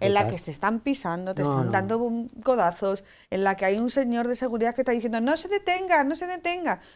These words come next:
Speaker 2: Mm.
Speaker 1: Pues claro, llega un momento que dice, "Mira, aquí se queda la Gioconda, que yo me voy a tomar un café".
Speaker 2: <laughs>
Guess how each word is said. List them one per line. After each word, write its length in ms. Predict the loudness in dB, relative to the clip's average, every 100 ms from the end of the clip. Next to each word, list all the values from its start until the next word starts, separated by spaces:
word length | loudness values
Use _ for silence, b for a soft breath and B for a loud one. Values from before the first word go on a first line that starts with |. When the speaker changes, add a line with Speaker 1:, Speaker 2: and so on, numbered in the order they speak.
| B -18
Speaker 2:
Mm. 100 | -16
Speaker 1:
Pues 120 | -6
claro, 200 | 0 2
llega 220 | 2 0
un 80 | -2
momento 340 | -2 -2 -2 -4
que 60 |
dice, 160 | -6 -4
"Mira, 340 | 0 0 0 _ _ -20
aquí 220 | -14 -8
se 140 | -4 0
queda 220 | 2 4
la 80 | 4
Gioconda, 520 | 4 2 0 2 0
que 80 | -2
yo 100 | -6
me 60 | -2
voy 80 | -2
a 60 |
tomar 220 | -2 -4 -2
un 80 |
café". 360 | 0 0 0 -6
Speaker 2:
<laughs> 340 | -8 -16 -18